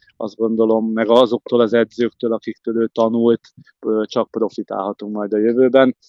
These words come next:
és egy nagyon szimpatikus személyiség, úgyhogy nagyon motiváltan állt neki egyből a munkának.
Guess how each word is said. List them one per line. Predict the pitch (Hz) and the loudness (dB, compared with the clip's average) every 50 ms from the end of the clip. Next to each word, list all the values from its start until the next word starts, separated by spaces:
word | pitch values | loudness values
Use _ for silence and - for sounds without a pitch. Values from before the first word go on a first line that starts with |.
| _ _ _ | _ _ _
és | 123 110 - | -10 -6 -4
egy | 123 | -2
nagyon | 117 120 113 110 107 107 107 | 0 0 0 0 -2 -2 -6
szimpatikus | - - - 117 110 - 113 - - 107 - 107 - | -8 -8 -8 -6 -4 -4 -4 -4 -6 -8 -10 -10 -6
személyiség, | - 120 117 117 117 113 104 - - 113 107 113 | -4 -2 -2 0 0 -2 -2 -2 -4 -2 -2 -2
úgyhogy | 113 - - 113 | -4 -4 -6 -6
nagyon | 110 113 107 104 104 104 104 110 | -6 -4 -4 -4 -4 -4 -4 -4
motiváltan | 110 104 - - 107 101 101 101 101 98 _ 107 104 104 | -4 -4 -2 -4 -4 -2 -2 -2 -4 -4 _ -8 -10 -10
állt | - - 107 104 98 - | -10 -10 -10 -10 -10 -10
neki | 117 104 - _ 110 104 | -14 -16 -12 _ -8 -8
egyből | 104 101 _ 107 101 | -8 -8 _ -10 -12
a | 104 101 | -12 -12
munkának. | 107 104 98 - 107 101 101 104 | -14 -20 _ -12 -12 -12 -12 -14